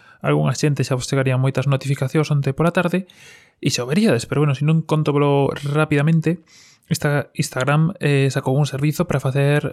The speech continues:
vídeo en directo. Un vídeo que vos vai aparecer no mismo sitio que aparecen as stories, ali arriba, neses círculos, e aparece, pois, unha pequena pegatina por riba que dice live,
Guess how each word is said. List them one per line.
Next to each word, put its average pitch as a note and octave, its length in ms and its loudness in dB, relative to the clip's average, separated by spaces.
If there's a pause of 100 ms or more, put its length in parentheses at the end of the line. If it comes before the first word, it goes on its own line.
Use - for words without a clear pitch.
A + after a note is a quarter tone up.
vídeo D3 240 2
en D3 80 2
directo. - 480 -8
Un D3+ 160 2
vídeo F3+ 400 0
que C3+ 80 0
vos C3 80 -2
vai C3+ 160 0
aparecer C3+ 320 -2
no C3+ 80 0
mismo C#3 240 0
sitio C#3 240 0
que C3 240 -2
aparecen B2+ 460 -2
as C3 340 0
stories, G#3+ 600 -2 (500)
ali C3+ 300 2
arriba, G3+ 340 0
neses C#3 240 -2
círculos, B3 560 -2
e B2+ 160 2
aparece, A#2+ 480 -4
pois, B2+ 240 -6
unha C3 160 -2
pequena C3 320 -6
pegatina C#3 400 0
por C#3 160 0
riba D3 160 2
que C#3+ 80 -8
dice D#3 160 0
live, G3+ 400 0